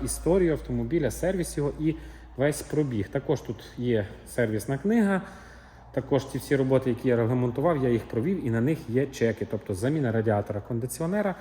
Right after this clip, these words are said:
новий антифриз, е, е, капремонт стартера я провів повний, е, заміна, е, опорних підшипників і подушок. Е, і, ну, в принципі, заміна оливи в двигуні на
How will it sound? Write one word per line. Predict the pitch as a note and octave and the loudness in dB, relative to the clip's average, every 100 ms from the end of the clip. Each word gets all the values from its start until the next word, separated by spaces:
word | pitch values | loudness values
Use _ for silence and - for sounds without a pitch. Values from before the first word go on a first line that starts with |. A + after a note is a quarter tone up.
| - - - - | -12 -20 -14 2
новий | C#3 A2 G#2+ | 4 4 2
антифриз, | A2+ D#3 - F#3 G3 - - | 2 -2 0 2 2 0 2
е, | B2+ A#2+ A2+ - | 4 4 2 -2
е, | A#2+ A2 - | -4 -4 0
капремонт | D3 B2 C3+ B2 G2 F2 - - - - - - | 0 2 2 2 2 -2 -12 -20 -20 -20 -20 -14
стартера | - F#3+ G#3 - F#3 | 0 2 2 2 0
я | F3 | 0
провів | F3 E3 D#3+ D#3 - | 0 -2 0 0 4
повний, | D#3+ D3 D3 C#3+ - - | 6 6 4 2 -2 -6
е, | C3+ A#2+ | -2 0
заміна, | A2 C3 C#3 G#2+ G2+ - - - - - - - B2 | 0 2 2 2 0 -6 -18 -20 -20 -20 -20 -14 -4
е, | A2+ A2 G#2+ | 0 2 2
опорних | B2+ A#2+ D3 A#2+ A2 - - | 0 2 4 4 2 -2 -10
підшипників | B2 - C#3 A2+ G#2 B2 | -8 0 2 2 -2 -4
і | C#3 | -2
подушок. | A#2+ C#3 G#3+ A3+ F3+ - - - C#3 | -2 0 -2 -2 -2 -4 -12 -8 0
Е, | B2+ C3 | 2 2
і, | A3 A#3 F#3+ | 2 6 8
ну, | D#3 F3 D#3 | 8 8 6
в | - - - - - - - | 2 -12 -18 -20 -20 -20 -12
принципі, | - D#3+ E3 - A#2 - - - - | 2 2 2 2 0 0 -12 -20 -8
заміна | - B2 C#3 B2 - | 2 4 6 6 4
оливи | A#2 A#2 D3 C#3 C3 - - - - - - - - - - - - - - - - - - G#2+ | 2 4 4 4 2 -2 -18 -20 -20 -20 -20 -20 -20 -20 -20 -20 -20 -20 -20 -20 -20 -20 -18 -8
в | A2+ C3+ C#3 C3+ | 2 6 8 6
двигуні | A#2 B2 A#2 C#3+ C3+ | 4 2 4 2 2
на | G2+ | 2